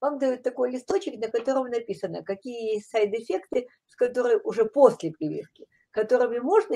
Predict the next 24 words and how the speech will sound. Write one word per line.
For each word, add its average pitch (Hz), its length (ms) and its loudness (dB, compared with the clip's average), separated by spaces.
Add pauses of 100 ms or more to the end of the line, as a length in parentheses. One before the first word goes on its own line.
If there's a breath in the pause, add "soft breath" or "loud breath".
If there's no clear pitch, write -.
идти 180 220 -6
к - 40 -16
врачу, 165 380 -4
с - 60 -20
которыми 269 480 -2
не 277 180 -2
надо. 160 340 -6
Скажем, 262 340 -4
болит 330 300 0
рука, 330 320 0
не 233 140 -2
надо. - 320 -10 (400)
А - 80 -4
вот 226 200 0
если 277 240 -6
у 269 60 2
вас 269 220 2
началась 262 440 0
аритмия, 330 720 -2 (580)
то 175 80 -12
к - 80 -18
врачу 208 360 -2
идти 269 280 -2
надо. 214 420 -8